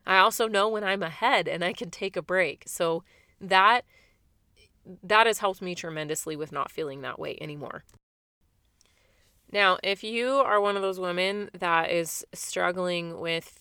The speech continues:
feeling unmotivated and not having enough energy to get done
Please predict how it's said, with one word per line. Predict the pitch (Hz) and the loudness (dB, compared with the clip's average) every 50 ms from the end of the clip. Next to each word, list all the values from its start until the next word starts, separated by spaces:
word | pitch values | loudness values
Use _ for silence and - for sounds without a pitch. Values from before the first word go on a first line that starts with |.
| _ | _
feeling | - - 160 160 160 160 165 170 170 | -14 -10 -10 -8 -8 -8 -8 -10 -10
unmotivated | - - 170 170 165 160 160 160 160 170 165 185 180 190 208 208 214 208 | -8 -8 -8 -8 -8 -8 -8 -6 -6 -4 -4 -2 -4 -2 -2 -2 -2 -2
and | 202 180 175 170 | -2 -4 -4 -6
not | 165 160 160 - | -8 -8 -8 -10
having | 170 - 170 165 160 165 165 | -8 -6 -6 -6 -6 -6 -8
enough | 165 165 165 165 - - | -8 -8 -10 -10 -12 -12
energy | - 156 151 156 160 170 170 190 196 196 208 208 - - | -12 -10 -10 -8 -8 -8 -6 -6 -6 -4 -6 -8 -8 -10
to | - 202 190 | -10 -8 -6
get | 165 175 165 160 - 147 - | -4 -4 -4 -4 -6 -10 -10
done | - 160 151 156 175 196 214 240 | -8 -6 -4 -4 -4 -6 -6 -8